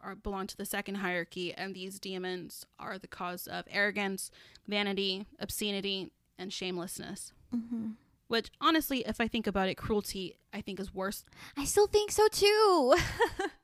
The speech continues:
Speaker 1: But this is according to the hierarchy that was told to Sebastian Michelis.
Speaker 2: Yeah, who are we to question it?
Speaker 1: Right. So the first hierarchy, these are, these are the top guns.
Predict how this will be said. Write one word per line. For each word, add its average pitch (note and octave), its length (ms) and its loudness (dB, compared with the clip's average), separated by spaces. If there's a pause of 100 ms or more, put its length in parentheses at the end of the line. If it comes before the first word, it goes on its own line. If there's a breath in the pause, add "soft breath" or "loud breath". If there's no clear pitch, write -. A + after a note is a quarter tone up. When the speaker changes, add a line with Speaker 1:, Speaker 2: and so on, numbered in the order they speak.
(140)
Speaker 1:
But A3+ 280 0
this A#3+ 240 2
is C4 160 4
according A3+ 420 0
to G#3+ 400 2
the G#3 100 -4
hierarchy G3+ 520 -2
that F#3 340 -2
was F#3+ 320 -4
told F3+ 320 -4
to F3+ 320 -6 (180)
Sebastian F#3 520 -2 (120)
Michelis. F3 460 -6 (120)
Speaker 2:
Yeah, G3 320 -4
who B3+ 120 0
are A3 140 2
we G#3 80 4
to G3+ 80 4
question G3+ 400 -2
it? G3+ 260 -2
Speaker 1:
Right. F#3 260 -12 (220)
So G#3+ 500 -2 (200 soft breath)
the G#3+ 100 -2
first - 520 -2
hierarchy, F#3+ 680 0 (200)
these A#3 260 -4
are, G3+ 440 0
these A3 160 -4
are G#3+ 60 0
the G3 80 -6
top F3+ 400 -4
guns. - 420 -8